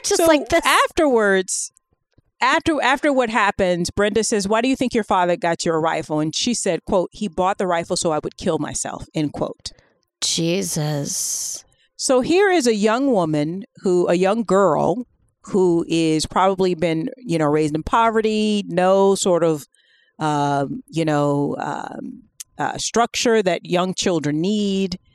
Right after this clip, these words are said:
Speaker 2: as they grow up. No, probably not getting, uh, proper nutrition. She's just not getting love that
Speaker 1: Right.
Speaker 2: she needs. She's not, and she's a girl. She's probably,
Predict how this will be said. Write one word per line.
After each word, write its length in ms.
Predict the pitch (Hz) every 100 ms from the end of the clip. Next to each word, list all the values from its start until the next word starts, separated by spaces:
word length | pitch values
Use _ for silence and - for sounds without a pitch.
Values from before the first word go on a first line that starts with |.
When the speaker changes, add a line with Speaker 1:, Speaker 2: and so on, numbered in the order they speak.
| _ -
Speaker 2:
as 100 | 147
they 100 | 147
grow 280 | 147 151 165
up. 460 | 208 202 190 - - _ _ _ -
No, 300 | 165 165 165
probably 380 | - 190 180 175
not 180 | 175
getting, 380 | 170 160 160 165 -
uh, 120 | 156 -
proper 240 | 165 160
nutrition. 960 | 156 151 - 262 - 240 208 202 196 185 _ _ _ _
She's 280 | - - 240
just 220 | 247 220
not 200 | 214 185 170
getting 300 | 185 175 165
love 400 | 180 208 202 185
that 180 | 160
Speaker 1:
Right. 80 | 151
Speaker 2:
she 380 | 151 180 160 156
needs. 520 | 165 208 202 190 180 -
She's 220 | 196 -
not, 200 | 175 170
and 100 | 175
she's 140 | 190
a 60 | 160
girl. 580 | - 202 208 196 190 190
She's 200 | - 151
probably, 1000 | - 170 170 165 170 156 156 156 80